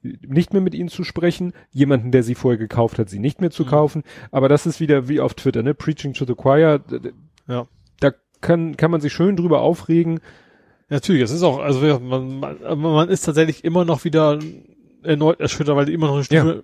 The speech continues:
Speaker 2: und eine Schippe oben drauflegen.
Speaker 1: Ja, aber wie gesagt, es wird nichts ändern.
Speaker 2: Nee.
Speaker 1: Also du, du, du kannst, und jetzt, äh, was weiß ich, den Kiosk an der Ecke, den Besitzer da anpöbeln und sagen, „Hör auf, die Bild-Zeitung“.
Speaker 2: Der muss, also das ist das Problem.
Speaker 1: Ja.
Speaker 2: Also sein, sein, äh, wenn,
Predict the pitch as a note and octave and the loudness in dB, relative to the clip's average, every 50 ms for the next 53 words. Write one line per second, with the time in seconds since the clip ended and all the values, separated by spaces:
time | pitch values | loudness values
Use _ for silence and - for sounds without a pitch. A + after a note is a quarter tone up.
0 | _ - - D3 C#3+ C#3+ D3 C#3+ - - D#3 - D3+ C#3+ C#3 C3+ C3 B2 A#2+ B2 | _ -16 -14 -12 -10 -8 -8 -6 -6 -6 -6 -4 -4 -2 -2 -4 -2 0 0 0
1 | A2+ - A#2 A2+ A#2 A2+ A#2 A2+ E3 F3 - - A2+ B2 A#2+ C3+ C#3+ D3 C#3+ - | 0 0 -4 -6 -6 -6 -4 -2 0 0 0 0 -2 -2 -2 -2 0 0 0 0
2 | - C3 - C#3+ C#3 - D3+ D3+ - - - - _ _ - D3 D3 A#2+ G#2 G2 | -2 -6 -6 -6 -6 -4 -6 -6 -6 -8 -20 -20 _ _ 0 2 2 2 0 -2
3 | G#2 _ - A#2 A#2 - - G#2+ A2 A2+ A2+ A2+ A2 A2+ A#2+ A#2+ - A2+ A2+ B2 | -4 _ -10 -10 -6 -6 -6 -4 -4 -4 -6 -6 -8 -10 -14 -16 -16 -16 -14 -14
4 | B2+ B2 _ _ _ - - - C#3 C#3 C#3 - - - - - - - - - | -14 -16 _ _ _ -14 -8 -4 -4 -4 -4 -6 -14 -20 -20 -20 -20 -20 -20 -20
5 | - - - D#3 C#3 - - D#3 D3 D3 D3 - - - C3 C3+ C3+ C3+ C3+ C3+ | -10 -2 0 0 0 0 0 2 4 2 2 2 -2 -10 -8 -6 -4 -4 -4 -4
6 | C3+ C3+ C3+ C3+ C3 - _ _ _ _ - - C3 A2 C#3+ - C#3+ - - _ | -4 -6 -6 -8 -10 -12 _ _ _ _ -6 -6 -6 -6 -4 -6 -6 -6 -6 _
7 | _ _ - C3 B2+ B2 - - E3+ D#3+ D3 - - - C3+ C3 C3 - D3+ - | _ _ -2 -2 -2 -2 0 2 4 4 4 2 0 -4 0 0 2 0 0 2
8 | - C#3+ C3 C3 B2+ B2 B2 A2 C#3+ E3 - - E3+ D#3 D3+ C#3+ B2 C3 D#3 D3+ | 2 2 2 2 0 0 0 0 0 -2 0 2 0 2 2 0 0 -2 -4 -4
9 | - - D#3+ D#3 D3 D3 C#3 C3+ B2+ C#3+ C#3+ C3+ A#2 A#2+ C#3+ C3+ B2+ C#3+ - - | -2 0 0 0 0 -2 -4 0 2 2 2 2 2 0 0 0 0 -2 -4 -4
10 | B2 A2+ B2 C3+ - - D#3 D#3 D3+ - D#3+ D#3+ D#3 D#3 C#3+ C3+ C3+ C3 D3+ E3 | -4 -2 -2 -2 0 0 -2 0 0 -2 -4 -4 -2 0 0 0 0 0 -2 -2
11 | - - - - - - C3+ C3 C#3 C#3+ D3 C#3+ - - B2+ A#2+ A#2+ A2+ A#2+ C#3+ | -2 -6 -14 -14 -10 -6 -2 -2 0 0 -2 -4 -6 -6 -4 -2 -2 2 4 4
12 | D3 C3+ B2+ B2+ C3+ C3 B2 A#2 B2 B2+ B2+ B2+ B2 B2 B2 A#2+ B2 B2+ - - | 4 4 2 2 0 0 0 0 0 0 0 0 -2 -6 -8 -8 -8 -8 -6 -4
13 | - C#3 C#3+ C3+ C3 C3 C3 C3 B2 B2 C3 C3+ C3 B2+ B2 B2 C3+ C3+ C3 C3+ | -2 2 4 4 4 4 4 0 -2 -6 -14 -18 -18 -14 -6 -4 -4 -4 -4 -8
14 | C3+ | -14